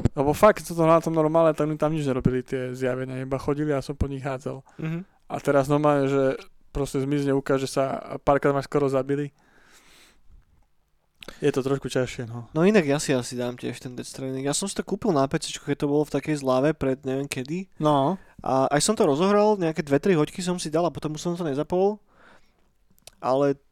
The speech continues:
Speaker 2: celkom by som si šupol teraz takúto terapiu práve.
Speaker 1: Tak, ono je to
Speaker 2: No.
Speaker 1: taký, také, že meditácia.
Speaker 2: Hej.
Speaker 1: Že, že napríklad, že keď teraz som veľa čarbal, čarbal, tak Warzone mám také, že na rozptýlenie.
Speaker 2: Mhm.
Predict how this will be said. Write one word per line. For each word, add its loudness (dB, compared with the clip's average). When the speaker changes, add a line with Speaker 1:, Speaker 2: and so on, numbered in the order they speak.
Speaker 2:
celkom -2
by -2
som -4
si -8
šupol -4
teraz -2
takúto -14
terapiu -4
práve. -4
Speaker 1:
Tak, 0
ono 2
je 4
to -6
Speaker 2:
No. -6
Speaker 1:
taký, 2
také, 4
že 2
meditácia. 4
Speaker 2:
Hej. -8
Speaker 1:
Že, -2
že -4
napríklad, 2
že -4
keď -10
teraz 2
som -4
veľa 4
čarbal, 2
čarbal, 2
tak -2
Warzone 6
mám 2
také, -2
že -2
na -2
rozptýlenie. -2
Speaker 2:
Mhm. -6